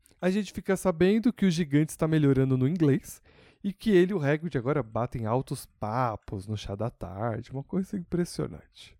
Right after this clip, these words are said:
uma coisa assim incrível. E o Hagrid até tá cogitando treinar o Groupe, é... Você é muito idiota.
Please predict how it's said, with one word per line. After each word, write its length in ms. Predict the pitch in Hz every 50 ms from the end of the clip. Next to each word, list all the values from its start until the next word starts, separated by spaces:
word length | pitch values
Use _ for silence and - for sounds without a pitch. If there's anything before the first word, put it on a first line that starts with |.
| _ _ -
uma 120 | 139 120
coisa 360 | 113 _ - 131 143 135 131
assim 400 | 123 - - - - 131 131 135 139 _ _ _ _ _ _ _ _ _ _ _ _ _ _ _ _ _ _ _ _ -
incrível. 540 | 143 147 _ - - - - - - - - _ _ _ _ _ _ _ _ _ _ _ -
E 180 | 220 247 294 330
o 80 | 339
Hagrid 400 | 220 170 196 208 196 - 226 185 220
até 180 | 196 - 196
tá 120 | 196 - 202
cogitando 520 | - - 190 190 208 214 - 185 175 185 180
treinar 640 | - 196 208 247 269 240 208 160 135 131 135 - - 233
o 80 | 233
Groupe, 640 | 202 156 156 147 139 131 135 170 - - 240 262 - _ _ _ _ _ _ _ _ _ _ _ _ _ -
é... 1500 | 156 160 165 165 160 156 156 156 151 151 147 147 143 143 139 135 131 127 120 117 113 110 107 107 104 101 101 98 92 90 _ _ _ _ _ _ _ _ _ _ _ _ _ _ _ _ _ _ _ _ _ _ _ _ _ _ _ _ _ _ _ _ _ _ _ _ _ _ _ _ _ _ _ _ _ _ _ _ _ _ _ - -
Você 400 | - 226 - 180 - - - -
é 60 | 180
muito 440 | 175 180 165 160 180 202 190 - - 185
idiota. 720 | 156 151 175 160 143 147 156 151 - - 165 135 127